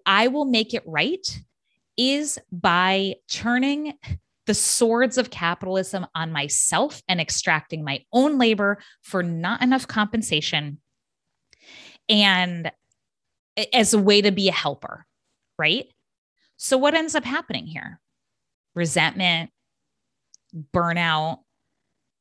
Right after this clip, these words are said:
uh, you know, a-, all sorts of other, you know, i-, intense, um, frustration,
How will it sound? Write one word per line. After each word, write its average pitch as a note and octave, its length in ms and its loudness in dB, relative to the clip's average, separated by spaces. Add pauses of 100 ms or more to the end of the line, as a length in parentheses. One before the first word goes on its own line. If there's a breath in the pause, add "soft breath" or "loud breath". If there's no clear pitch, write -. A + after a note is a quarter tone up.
(160)
uh, C3+ 560 0 (880)
you E3+ 140 -4
know, B2+ 320 -6
a-, - 100 -4 (100)
all F3+ 160 2
sorts F#3+ 320 -2
of E3+ 100 -4
other, D#3+ 460 -4 (460)
you F#3 280 0
know, - 60 0
i-, - 280 -2
intense, G3+ 720 2
um, E3+ 420 0
frustration, D#3+ 840 -4